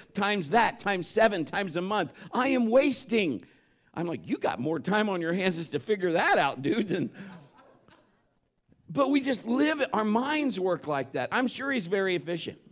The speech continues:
I mean, that's great. I, and so it makes me feel like, you know, I don't know. I kinda like the old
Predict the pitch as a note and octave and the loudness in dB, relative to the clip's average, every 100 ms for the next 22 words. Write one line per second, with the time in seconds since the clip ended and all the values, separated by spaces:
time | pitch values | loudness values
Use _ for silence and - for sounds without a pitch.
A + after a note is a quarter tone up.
0 | _ - - D#3+ E3+ F3+ F3 F#3 D3 - | _ -20 -6 -2 0 -2 -4 0 0 -2
1 | D#3+ - _ - _ _ _ - _ _ | -12 -12 _ -20 _ _ _ -20 _ _
2 | - E3 E3 E3+ F#3 F3+ E3 F3 D#3+ C#3 | -10 -4 0 0 -2 -2 0 2 2 0
3 | - C3 A#2+ G#2 F2 A#2+ E3 A#2+ A2+ A2+ | -2 -4 -2 -2 -2 -2 0 0 0 -2
4 | A#2 E3+ - D4 D3 C3+ D#3 - C#3+ D#3+ | -2 -2 0 0 2 2 0 -2 -2 0
5 | D#3 | -2